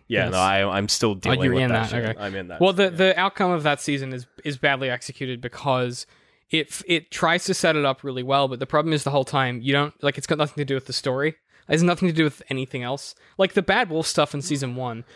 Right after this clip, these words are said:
Speaker 2: the fact that a kid graffitis Bad Wolf on the side of the tardis in episode three ostensibly has nothing to do with the finale, but it takes nothing away from the episode you're watching.
Speaker 1: Yeah.
Speaker 2: Whereas every single script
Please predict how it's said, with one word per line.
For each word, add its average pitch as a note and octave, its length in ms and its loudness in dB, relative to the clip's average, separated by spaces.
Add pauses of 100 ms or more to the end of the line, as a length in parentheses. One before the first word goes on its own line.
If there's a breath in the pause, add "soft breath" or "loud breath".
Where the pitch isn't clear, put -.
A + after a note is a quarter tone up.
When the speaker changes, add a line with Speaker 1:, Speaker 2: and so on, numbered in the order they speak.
(120 loud breath)
Speaker 2:
the E3 80 -4
fact F#3 200 0
that G#3+ 100 2
a G3 40 2
kid E3 280 -2
graffitis C#3+ 420 -4
Bad B2+ 220 0
Wolf C#3 200 -8
on D3 60 -8
the C3 60 -6
side C3+ 240 0
of B2 40 -4
the B2 60 -10
tardis B2+ 400 -6
in C#3 60 -6
episode C3 340 -4
three C3+ 340 -4 (300 loud breath)
ostensibly G#3+ 560 2
has D#3 160 0
nothing D#3+ 240 0
to D#3+ 80 -2
do C#3+ 100 2
with C#3 140 2
the C3 80 -4
finale, C#3+ 380 2
but C#3 100 0
it B2+ 80 -2
takes - 240 -2
nothing C#3+ 260 0
away B2+ 180 -2
from C3+ 140 -10
the B2 120 -8
episode B2 360 -8
you're A#2+ 100 -12
watching. C#3 420 -8
Speaker 1:
Yeah. G2+ 340 -2
Speaker 2:
Whereas F3 300 2 (260 loud breath)
every G3+ 240 0
single G3+ 320 2
script - 540 0